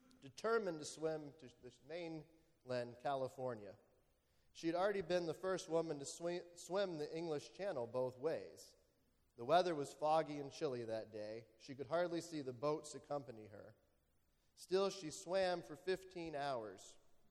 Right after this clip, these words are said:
When she begged to be taken out of the water along the way, her mother, in a boat alongside, told her she was close and that she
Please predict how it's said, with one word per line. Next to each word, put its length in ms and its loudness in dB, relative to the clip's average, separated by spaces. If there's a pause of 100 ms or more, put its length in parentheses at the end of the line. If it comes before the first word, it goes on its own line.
(480)
When 160 0
she 180 -6
begged 420 2
to 60 -4
be 100 0
taken 400 2
out 160 4
of 60 6
the 80 2
water 400 8
along 380 4
the 60 -2
way, 400 6
her 80 -2
mother, 480 2 (300)
in 80 -6
a 60 -4
boat 280 8
alongside, 840 2 (480)
told 180 6
her 80 6
she 240 0
was 180 0
close 720 2
and 140 -6
that 80 -4
she 440 -2